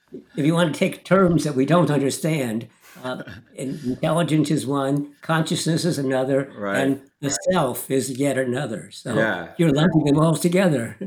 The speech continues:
Speaker 1: <laughs>
Speaker 2: <laughs> Yeah. Yeah. Yeah. This, like, single-threaded concept of conscious mind,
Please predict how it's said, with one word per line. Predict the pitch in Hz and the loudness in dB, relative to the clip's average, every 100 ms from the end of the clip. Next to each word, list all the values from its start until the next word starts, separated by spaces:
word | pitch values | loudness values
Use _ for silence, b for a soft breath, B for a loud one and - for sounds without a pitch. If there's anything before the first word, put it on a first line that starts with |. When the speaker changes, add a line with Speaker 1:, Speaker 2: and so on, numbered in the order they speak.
| - - | -14 -8
Speaker 1:
<laughs> | |
Speaker 2:
<laughs> | - | 2
Yeah. | 180 - 180 170 139 - - - - 110 - - 123 B B B - | 4 4 0 0 -2 -4 -8 -8 -10 -10 -14 -12 -10 B B B -2
Yeah. | 123 107 90 B B B B B - | 0 0 -2 B B B B B -4
Yeah. | 110 101 | 0 0
This, | 92 101 - | -2 -6 -6
like, | 107 101 - | -8 -8 -8
single-threaded | - 143 135 123 120 117 110 104 95 - _ _ _ | -2 0 2 0 2 0 2 -4 -8 -20 _ _ _
concept | - 123 117 110 - | -4 -4 -2 -4 -4
of | 104 - - | -10 -12 -16
conscious | - 110 - 98 110 | -8 -8 -8 -12 -8
mind, | 104 98 95 87 | -4 -4 -4 -8